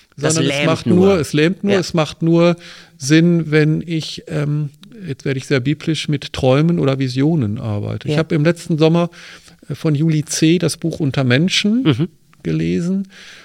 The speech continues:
Speaker 2: Und sie hat an einer Stelle, sagt sie das sehr deutlich, bei allem Respekt vor Greta Thunberg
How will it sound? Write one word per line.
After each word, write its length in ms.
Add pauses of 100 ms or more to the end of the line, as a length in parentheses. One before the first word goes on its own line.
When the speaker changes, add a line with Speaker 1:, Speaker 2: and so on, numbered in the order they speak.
(420)
Speaker 2:
Und 180
sie 160
hat 140
an 120
einer 280
Stelle, 340
sagt 260
sie 80
das 200
sehr 120
deutlich, 520
bei 80
allem 260
Respekt 540
vor 160
Greta 280
Thunberg 600